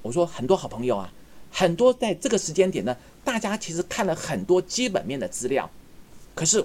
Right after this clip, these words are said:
往往忽略了产业趋势。如果是一个对的产业趋势，它的营收又能够大幅成长，六家车载镜头，你去做做功课，是不是今年在下半年时间里面，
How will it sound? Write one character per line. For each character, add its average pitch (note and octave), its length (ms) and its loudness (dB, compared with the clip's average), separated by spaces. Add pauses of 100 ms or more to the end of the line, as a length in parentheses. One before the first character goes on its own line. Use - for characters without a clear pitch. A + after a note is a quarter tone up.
往 D#3+ 360 4
往 F3 200 4 (200)
忽 A3 360 0
略 G3+ 140 4
了 G#2 180 -2
产 - 320 -6
业 D3 140 2
趋 D3+ 220 -2
势。 - 260 0 (300)
如 D#4 220 12
果 G3+ 180 6
是 - 160 0
一 A3 80 -4
个 G#3 120 4
对 F4 280 8
的 D3 160 4
产 - 240 -2
业 E3 120 4
趋 F3+ 240 2
势， - 240 2 (260)
它 E4+ 140 4
的 C4 120 8 (100)
营 F#3 220 4
收 C4+ 240 8
又 C#4 180 8
能 F#3 140 2
够 G3+ 140 4 (100)
大 A3 220 6
幅 E3 180 8
成 D3 260 4
长， E3+ 200 4 (1040)
六 A#3+ 400 8
家 F3+ 300 2
车 G#3 280 2
载 - 200 0
镜 C#3+ 240 2
头， G#2+ 220 -2 (120)
你 - 80 -4
去 F#3 140 0
做 F#3+ 160 8
做 D#3 140 8
功 C#3+ 220 6
课， C#3+ 200 0 (720)
是 - 240 10
不 G#3 140 6
是 - 260 6 (300)
今 D#4 320 8
年 B2+ 340 2
在 F3+ 220 2
下 C4 340 2
半 F#3+ 240 0
年 A#2+ 140 -4
时 - 180 -2
间 D#3 160 2
里 B2+ 160 6
面， - 160 2